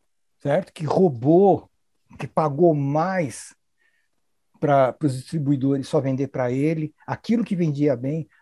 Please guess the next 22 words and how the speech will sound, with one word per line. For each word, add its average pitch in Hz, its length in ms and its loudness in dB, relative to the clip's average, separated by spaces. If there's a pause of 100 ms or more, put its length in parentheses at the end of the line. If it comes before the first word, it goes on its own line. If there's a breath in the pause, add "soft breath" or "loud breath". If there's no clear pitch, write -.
aí 156 180 -2
passou 160 420 -8
tudo 247 240 -2
pra 170 220 0
ele, 170 140 0
então 156 160 -4
o 151 40 -4
suplemento 143 460 -8
juvenil, 135 600 0
todos 208 240 -4
os 185 40 -2
jornais 147 500 0
de 127 60 -8
mil 131 100 -4
novecentos 127 280 -10
e 120 60 -8
vinte, 123 320 -8
de 113 200 -20
trinta 127 280 -4
que - 60 -20
publicavam 131 460 -8
tiras, 208 380 -4